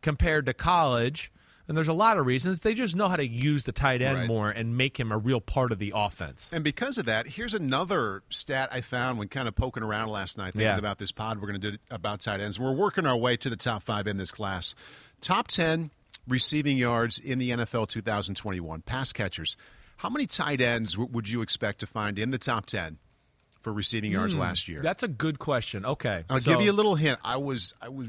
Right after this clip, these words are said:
Speaker 1: it's
Speaker 2: really
Speaker 1: more than,
Speaker 2: surprised.
Speaker 1: more than I th-, more than you think, right?
Speaker 2: No.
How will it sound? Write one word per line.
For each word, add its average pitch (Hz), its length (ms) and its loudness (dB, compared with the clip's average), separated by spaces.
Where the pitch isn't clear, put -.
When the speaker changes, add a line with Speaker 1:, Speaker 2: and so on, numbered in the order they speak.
Speaker 1:
it's 143 120 -2
Speaker 2:
really 151 160 4
Speaker 1:
more 180 160 6
than, 160 100 4
Speaker 2:
surprised. 107 520 0
Speaker 1:
more 156 180 6
than 147 140 0
I 127 120 4
th-, - 120 -12
more 147 280 2
than 143 100 -2
you 127 100 0
think, 107 340 -2
right? 110 220 2
Speaker 2:
No. 240 240 -4